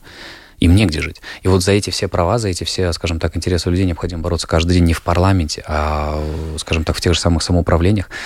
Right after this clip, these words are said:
в тех же самых, э, управляющих компаниях, которые, извините меня, людей пытаются обсчитать абсолютно на всём, начиная от вывоза мусора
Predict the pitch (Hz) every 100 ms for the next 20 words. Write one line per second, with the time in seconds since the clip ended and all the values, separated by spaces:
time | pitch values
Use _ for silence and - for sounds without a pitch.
0 | - - 90 82 - 90 82 - 87 82
1 | 80 80 80 80 92 - - 90 87 85
2 | 80 - 80 80 82 80 82 80 82 85
3 | - 78 78 85 - - - 82 80 -
4 | 87 82 82 85 - 80 76 - 80 85
5 | 82 80 82 113 - -